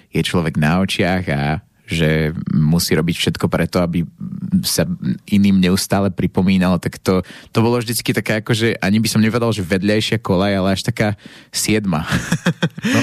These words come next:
Speaker 1: Že
Speaker 2: zaujalo ma, že hovoríš, e, chodia si po mne, ku mne poradu. E, chodia aj, e, ľudia, ktorých si ty predtým poznal a oni už niečo dosiahli, alebo sú to takí,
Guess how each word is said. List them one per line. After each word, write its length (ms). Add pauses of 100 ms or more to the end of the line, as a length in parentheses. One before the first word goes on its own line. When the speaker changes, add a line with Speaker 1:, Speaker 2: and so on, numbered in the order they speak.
Speaker 1:
Že 120
Speaker 2:
zaujalo 380
ma, 160
že 200 (100)
hovoríš, 500 (100)
e, 80 (240)
chodia 340
si 120
po 180
mne, 240
ku 140
mne 220
poradu. 640 (380)
E, 200
chodia 380
aj, 220
e, 140 (420)
ľudia, 360
ktorých 380
si 160
ty 140
predtým 420 (100)
poznal 520
a 160
oni 260
už 180
niečo 300
dosiahli, 640
alebo 320
sú 160
to 340 (140)
takí, 420